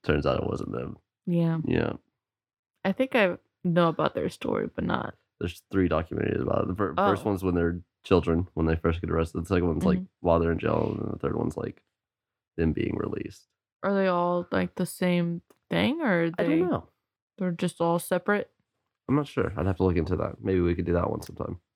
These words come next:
Speaker 2: Yeah.
Speaker 1: But yeah, I say we, uh, d-, documentary.
Speaker 2: Yeah.
Speaker 1: <laughs>
Speaker 2: And they're, you know, I like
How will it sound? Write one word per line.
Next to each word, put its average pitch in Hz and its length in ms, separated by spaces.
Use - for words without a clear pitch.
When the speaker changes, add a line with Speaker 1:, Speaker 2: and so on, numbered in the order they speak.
Speaker 2:
Yeah. 110 220
Speaker 1:
But 101 100
yeah, 117 260
I 85 80
say 98 260
we, 98 280
uh, 98 220
d-, - 160
documentary. 95 800
Speaker 2:
Yeah. 226 220
Speaker 1:
<laughs> - 500
Speaker 2:
And 240 200
they're, 254 240
you 233 160
know, 175 220
I 233 100
like 254 340